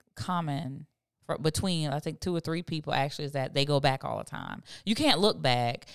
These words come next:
If it's something that you want to dead, if you know for a fact that this is just a parasitic relationship, "Oh, I'm not getting any benefit from it. Oh, I can't, um, move forward through this process with this person." So you have to, if you decide to distance yourself,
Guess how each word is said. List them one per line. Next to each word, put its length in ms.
If 180
it's 120
something 240
that 180
you 80
want 260
to 60
dead, 300
if 80
you 80
know 160
for 140
a 20
fact 300
that 100
this 160
is 40
just 140
a 40
parasitic 460
relationship, 640
"Oh, 120
I'm 100
not 160
getting 160
any 100
benefit 360
from 240
it. 80
Oh, 120
I 80
can't, 440
um, 440
move 240
forward 520
through 200
this 160
process 680
with 200
this 160
person." 480
So 160
you 180
have 300
to, 480
if 140
you 240
decide 440
to 100
distance 380
yourself, 520